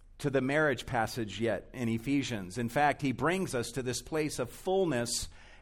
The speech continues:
and singing right before the marriage passage. And he does this, I think, for several reasons, one of which is that he wants to deliver us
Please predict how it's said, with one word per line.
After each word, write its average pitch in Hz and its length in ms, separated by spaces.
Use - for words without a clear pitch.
and 135 200
singing 131 920
right 170 320
before 185 380
the 151 100
marriage 139 500
passage. - 720
And 143 140
he 135 80
does 190 380
this, 131 260
I 131 120
think, 147 320
for 127 80
several 160 540
reasons, 131 680
one 170 240
of 147 180
which 127 240
is 135 120
that 147 140
he 151 140
wants 175 420
to 151 120
deliver 170 500
us 117 440